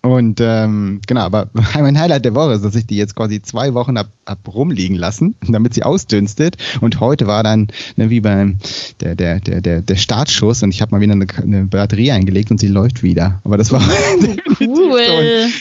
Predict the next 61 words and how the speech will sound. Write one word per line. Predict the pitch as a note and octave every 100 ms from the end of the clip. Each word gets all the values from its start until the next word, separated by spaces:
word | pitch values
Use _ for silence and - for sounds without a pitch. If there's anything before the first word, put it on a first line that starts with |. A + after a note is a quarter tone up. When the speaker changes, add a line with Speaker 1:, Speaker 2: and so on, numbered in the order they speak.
| - -
Speaker 1:
so | D3+
ein, | C#3 _ C#3
oh |
Gott, | B2+ C#3
entweder | C#3 D#3+
ich | C#3
kann | C3+ A#2
sie |
wegschmeißen, | C3 - A#2+ A2+
ich | A2+
mag | B2
die | B2
wirklich | A#2+ C3+ -
gerne, | A2+ B2+ A2
oder | A2 G#2+
nee, | A#2
und | G#2
dann | G2+ G#2 G#2
so | -
ein | G2+
großer | - A2 B2+ G#2
Spannungsmoment, | - G#2+ B2+ A#2 A2 G#2
Batterie | F#2+ G2+ A2
eingelegt, | - G#2+ G2+ G2 G#2 A2 - -
dann | G2
den | G2
Schalter | - G#2+ F#2
umgelegt | G2+ G#2 G#2+ G2
und |
dann | F#2+
ging's | F#2+ F#2+
so | F#2+ G2+ G2+
zit, | A#2+ B2
zit | C#3+ D3+ -
und | G2+ G2 G2+ _ -
ja, | F2+ F#2 G#2+
sie, | - F#2 F#2+
sie | B2
scheint | - D3 C#3+
zu | G#3
funktionieren. | D#3+ E3 D#3+ C#3
Ich | G#2+
hab | C3
noch | B2
keinen | B2+ A2+
<laughs> | B2+
Film | - - F3
Speaker 2:
Cool. | D#3
Speaker 1:
durchgejagt, | G3 - - C#3+ D#3 E3 -
aber | A#2 B2+ D3 - - E3+ -
da | A2
hab |
ich | A2+
mich | A2
auf | G2+
jeden | G#2
Fall | G2+
gefreut, | F#2+ F#2 - G2+ F2 F2
ja, | E2+ F2
ja, | - -
ja. | G#2